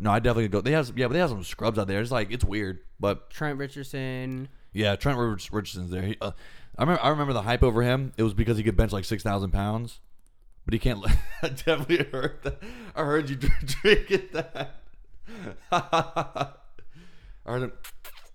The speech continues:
Speaker 2: But Trent Richardson.
Speaker 1: Yeah, he could bench six hundred pounds and squat ten thousand pounds. But
Speaker 2: Oh,
Speaker 1: he can't
Speaker 2: so
Speaker 1: see
Speaker 2: they
Speaker 1: a hole.
Speaker 2: thought it was
Speaker 1: He can't
Speaker 2: like,
Speaker 1: see a hole,
Speaker 2: that
Speaker 1: so.
Speaker 2: was a, that was the Saquon hype. Not all of it. He had, um, I mean, he was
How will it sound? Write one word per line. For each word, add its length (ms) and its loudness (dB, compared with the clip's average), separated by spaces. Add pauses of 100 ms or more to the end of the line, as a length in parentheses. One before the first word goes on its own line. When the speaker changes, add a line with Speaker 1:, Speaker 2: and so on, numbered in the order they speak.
(840)
Speaker 2:
But 180 0
Trent 200 2
Richardson. 500 -6 (800)
Speaker 1:
Yeah, 200 -6
he 140 -6
could 140 -2
bench 180 2
six 180 -4
hundred 180 -6
pounds 300 2
and 100 -4
squat 320 -2
ten 160 -8
thousand 300 -6
pounds. 420 -10 (760)
But 100 0
Speaker 2:
Oh, 80 2
Speaker 1:
he 60 -2
can't 140 0
Speaker 2:
so 40 0
Speaker 1:
see 60 -2
Speaker 2:
they 80 2
Speaker 1:
a 40 2
hole. 80 2
Speaker 2:
thought 300 2
it 80 -4
was 100 -2
Speaker 1:
He 60 0
can't 80 6
Speaker 2:
like, 80 -2
Speaker 1:
see 120 2
a 60 0
hole, 220 0
Speaker 2:
that 140 2
Speaker 1:
so. 40 4
Speaker 2:
was 140 0
a, 60 0 (100)
that 140 0
was 100 -6
the 80 -8
Saquon 580 -4
hype. 260 -6 (260)
Not 280 -4 (100)
all 200 0
of 100 -4
it. 100 -4
He 100 -4
had, 240 -6 (580)
um, 580 -8 (440)
I 40 -8
mean, 160 -4
he 100 -4
was 300 -8